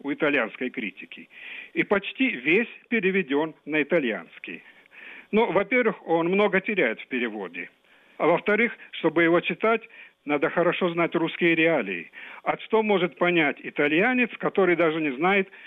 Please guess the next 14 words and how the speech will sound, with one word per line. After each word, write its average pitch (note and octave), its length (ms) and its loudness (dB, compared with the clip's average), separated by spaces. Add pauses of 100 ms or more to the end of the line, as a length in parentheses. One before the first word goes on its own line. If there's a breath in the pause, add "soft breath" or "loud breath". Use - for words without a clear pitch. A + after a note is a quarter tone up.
(160 loud breath)
кто F3 220 0
такой D#3+ 540 2
Чапаев? F#2+ 680 -2 (760 loud breath)
Пришлось G3 380 2
изменить D#3+ 420 2
даже D3+ 240 2
название C3 540 0
пелевинского C3 720 0
романа E3 500 2 (360 loud breath)
"Чапаев C#3 520 2
и D3 100 -6
пустота". A#2+ 640 -2 (280 loud breath)
Он D3+ 200 4
назван D#3 440 0